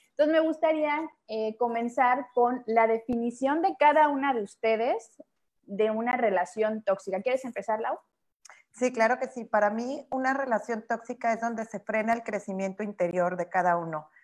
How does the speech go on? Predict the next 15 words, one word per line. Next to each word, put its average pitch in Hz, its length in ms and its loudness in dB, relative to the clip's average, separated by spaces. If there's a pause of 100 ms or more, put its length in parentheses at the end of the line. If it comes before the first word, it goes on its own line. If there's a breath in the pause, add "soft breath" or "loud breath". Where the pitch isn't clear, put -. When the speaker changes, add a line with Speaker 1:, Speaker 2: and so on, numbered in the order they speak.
(200 soft breath)
Speaker 2:
donde 190 240 0
perdemos 202 500 0
esa 226 300 -2
parte 220 360 0
de 202 120 -6
individualidad 180 960 0 (580 soft breath)
y 233 140 0
obviamente 247 800 4
recordar 214 680 2
que 247 140 6
una 240 260 2
pareja, 208 640 4
una, 202 580 2 (140)
cualquier 240 340 4
relación, 240 720 2